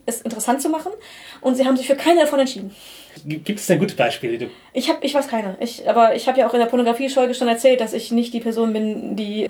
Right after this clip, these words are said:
Speaker 1: stundenlang das Internet nach Pornografie durchsucht, die ihr gefällt, sondern wenn ich über was stolper, was ich interessant finde, guck ich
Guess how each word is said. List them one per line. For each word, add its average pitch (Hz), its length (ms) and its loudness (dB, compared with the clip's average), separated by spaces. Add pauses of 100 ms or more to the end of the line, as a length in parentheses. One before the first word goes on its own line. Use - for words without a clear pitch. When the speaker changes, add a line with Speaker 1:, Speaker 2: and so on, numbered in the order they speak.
Speaker 1:
stundenlang 233 480 4
das 220 80 -4
Internet 233 260 0
nach 233 120 -2
Pornografie 233 480 2
durchsucht, 226 500 -2
die 220 120 -2
ihr 208 60 0
gefällt, 220 360 0 (720)
sondern 220 380 4 (100)
wenn 262 140 4
ich 294 100 4
über 277 140 8
was 262 120 -2
stolper, 269 260 6
was 247 120 2
ich 254 60 0
interessant 247 340 2
finde, 233 440 2
guck - 120 -8
ich 233 200 -6